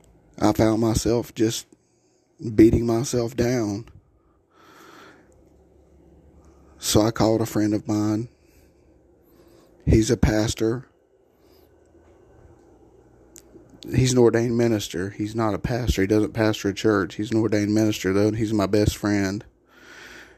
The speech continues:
And I called him. And I told him, I said, "You know, I really need to talk to you." And he said, "Hold on a minute." And his wife said, "Who is that, Lucas?"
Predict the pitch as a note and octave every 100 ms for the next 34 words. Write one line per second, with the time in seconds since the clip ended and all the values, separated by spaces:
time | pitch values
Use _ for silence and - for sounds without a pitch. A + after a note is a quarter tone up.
0 | _ - G#2+ G#2 G#2+ G2+ G#2 A#2 A2 G2+
1 | G2+ - - - - - _ _ _ _
2 | _ _ _ - _ - _ _ _ _
3 | _ - _ _ _ - _ _ _ _
4 | - - G2 G2+ - G#2 A2+ A2 G2+ -
5 | G#2+ A#2+ A#2 A2 B2+ C3 C3 B2+ A#2 -
6 | C#3 B2 - G2 F2+ G2 G2+ G2 - -
7 | - - - - - A#2+ A#2 A#2+ A#2 C3+
8 | C#3 C#3 B2 G#2+ G#2+ G#2 _ _ _ _
9 | _ _ _ _ _ _ _ _ _ -
10 | - - - - - _ - - - G2
11 | G2 G#2+ A2 G#2+ - F#2 C3 C3+ C3+ C3+
12 | G#2+ A#2 C3 D3+ D3 - -